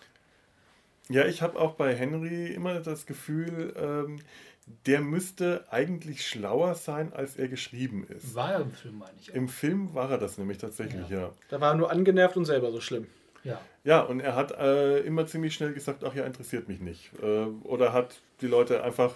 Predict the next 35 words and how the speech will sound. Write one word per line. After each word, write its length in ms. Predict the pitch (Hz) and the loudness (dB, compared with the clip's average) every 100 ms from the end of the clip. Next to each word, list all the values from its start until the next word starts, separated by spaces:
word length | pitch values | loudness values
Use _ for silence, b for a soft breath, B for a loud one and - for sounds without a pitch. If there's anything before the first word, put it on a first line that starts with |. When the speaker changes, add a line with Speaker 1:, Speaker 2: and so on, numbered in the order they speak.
| - | -6
Speaker 1:
so 320 | - 120 120 - | -4 0 0 4
ausgebotet. 800 | 123 123 107 104 107 127 139 | 4 4 -8 -4 -4 -4 -8
Im, 320 | - 131 127 127 B B B B B B B B _ | -4 -4 -4 -10 B B B B B B B B _
äh, 300 | 127 123 131 - - _ _ - | 0 2 2 0 -8 _ _ -6
um 120 | 139 | 0
nochmal 220 | 160 151 | 2 2
auf 80 | 135 | 0
den 120 | 127 | -4
Roman 400 | 110 104 117 214 | -2 -2 -2 -2
zurückzukommen, 840 | - 120 107 - 95 - 92 87 87 | -4 -8 -10 -12 -14 -6 -6 -6 -6
da 220 | 113 139 | -4 -4
wird 140 | 190 | -4
er 60 | 185 | -4
ein 100 | 165 | -4
bisschen 240 | 165 160 143 | -6 -8 -6
anders 260 | 139 120 | -2 -4
beschrieben. 540 | - 95 - 95 90 92 | -4 -12 -8 -8 -6 -6
Da 240 | 107 104 | -2 0
wird 140 | 127 139 | 0 0
er 100 | 135 | -4
so 220 | 131 120 | -2 -2
als 360 | - 113 107 - | 0 -2 -4 -12
tatsächlicher 560 | 110 - 127 131 123 | -12 -4 -2 -2 -4
Soldatentyp 840 | 104 101 92 98 135 131 - 104 104 | -4 -4 -2 -2 -2 -4 -8 -8 -8
beschrieben. 400 | - - 123 156 | -10 -6 -6 -6
Das 140 | 117 | -8
ist, 260 | 110 101 - | -10 -14 -4
der 160 | 107 | -2
ist 140 | 98 104 | -2 -6
Army. 520 | 101 98 117 151 214 - b b b b b b b b - | -4 -2 -2 -2 -4 -8 b b b b b b b b 2
Ähm, 540 | 131 131 127 127 127 123 | 8 10 10 8 -2 -4
ist 180 | - | -10
cholerisch, 720 | - 110 113 160 170 160 - | -4 -2 2 0 0 -6 -8
brüllt 440 | 113 113 135 131 107 | -6 2 4 2 -4
rum 380 | 107 143 190 | -2 0 -2